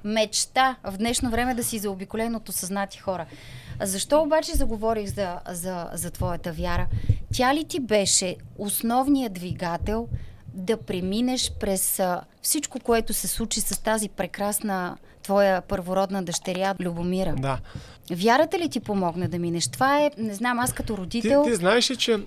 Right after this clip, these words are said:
Speaker 1: за мен е
Speaker 2: а,
Speaker 1: най-големия
Speaker 2: да,
Speaker 1: страх.
Speaker 2: да, вярата, да, вярата е основното нещо, но аз имам, имам една друга черта, която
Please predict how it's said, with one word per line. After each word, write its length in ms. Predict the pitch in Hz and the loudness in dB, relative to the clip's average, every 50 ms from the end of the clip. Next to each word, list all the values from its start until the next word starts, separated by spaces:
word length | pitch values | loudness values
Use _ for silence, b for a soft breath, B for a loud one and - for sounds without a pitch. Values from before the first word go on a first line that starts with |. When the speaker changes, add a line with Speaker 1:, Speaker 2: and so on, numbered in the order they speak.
| - - - | -8 -6 -2
Speaker 1:
за 180 | - 202 226 | 0 2 4
мен 200 | 233 247 262 277 | 6 6 6 8
е 20 | 277 | 8
Speaker 2:
а, 40 | |
Speaker 1:
най-големия 540 | 269 262 254 262 240 - 240 233 226 214 202 | 8 8 8 8 8 8 8 8 8 8 8
Speaker 2:
да, 60 | 196 | 6
Speaker 1:
страх. 240 | - - - 185 165 | 4 2 2 4 6
Speaker 2:
да, 180 | 160 160 160 151 - - - - - - 196 | 8 8 8 6 2 -4 -14 -16 -12 -8 -2
вярата, 640 | 147 127 170 185 185 190 190 - 185 202 220 214 214 - - - - - - - - - - - - - - - - | 2 6 6 8 8 6 4 4 4 4 4 2 0 -6 -20 -20 -20 -20 -20 -20 -20 -20 -20 -20 -18 -16 -12 -10 -6
да, 320 | - - 175 170 139 - - - | 0 4 6 6 6 4 0 -2
вярата 340 | - 143 165 190 190 - 196 | 4 6 8 8 8 8 6
е 40 | |
основното 460 | 180 156 - - 170 170 165 147 - 147 | 4 4 4 2 2 2 2 0 -2 -2
нещо, 320 | 147 143 131 - - 151 | -2 -2 -2 -4 -6 -4
но 340 | 147 151 170 196 214 - 381 - - - - - - - - | 0 2 4 4 4 2 0 -8 -18 -20 -20 -20 -20 -4 2
аз 180 | - 160 156 - | 4 4 4 4
имам, 140 | 180 196 - - | 2 0 -2 2
имам 180 | - 196 190 | 2 4 6
една 120 | 180 190 185 | 6 6 4
друга 360 | 160 147 139 165 180 185 190 | 4 4 4 6 8 8 6
черта, 440 | - - 165 151 139 - - 175 196 | 6 6 2 2 2 4 6 6 6
която 560 | - - 170 170 170 160 - 185 202 185 - | 6 6 6 6 8 8 6 6 6 4 2